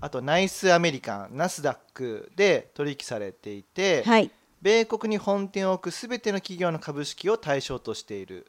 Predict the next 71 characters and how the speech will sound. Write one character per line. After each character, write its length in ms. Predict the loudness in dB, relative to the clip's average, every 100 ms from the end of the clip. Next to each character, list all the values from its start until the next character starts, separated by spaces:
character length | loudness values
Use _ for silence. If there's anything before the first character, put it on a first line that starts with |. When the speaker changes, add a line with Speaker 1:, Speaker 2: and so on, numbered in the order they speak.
| -8
Speaker 2:
う 40 | -4
ん。 380 | -4 -4 -14 _ _ _
Speaker 1:
は 180 | -14 -12
い。 40 |
そ 140 | -10 -12
し 80 |
て、 260 | 0 6 8
ま 100 | 6
あ、 40 |
時 140 | 2 2
価 140 | 2
総 240 | 6 6 6
額 420 | 2 2 0 0
加 180 | -2 -2
重 180 | 0
平 160 | 2 0
均 160 | 0 -2
型 160 | 0
の 80 | -2
株 220 | -6 -12
価 120 | -10
指 80 | -12
数 200 | -12 -20
で 60 | -18
す 100 | -8
ね。 180 | -8 -8
Speaker 2:
は 180 | -4 -2
い。 100 | -2 _ _ _ _ _ _ _
Speaker 1:
ま 100 | -4
あ、 20 |
正 180 | 4 4
式 220 | 4 0
に 120 | 2 8
は 320 | 10 8 4 -20 _ -6
ウ 40 |
ィ 80 | -4
ル 100 | -2
シ 140 | 4
ャ 120 | 4 4
ー 40 |
五 120 | 0
千 280 | -2 -2 -2
ト 280 | 2 6 6
ー 20 |
タ 120 | 6
ル 100 | 4
マ 120 | 6 4
ー 80 |
ケ 80 | 4
ッ 40 | -2
ト 140 | -2
イ 80 | -2
ン 80 | -2
デ 80 | -4
ッ 40 |
ク 80 | -6
ス 120 | -12
と 100 | 8
Speaker 2:
う 60 | 10
ん 20 |
う 80 | 10
ん。 360 | 6 -4 -4 -8 _ _ -8
Speaker 1:
い 120 | -2
う 60 | -2
も 120 | -2
の 80 | -4
で 100 | -8
す 120 | -6
ね。 120 | -4
Speaker 2:
は 200 | 2 4
い。 140 | 2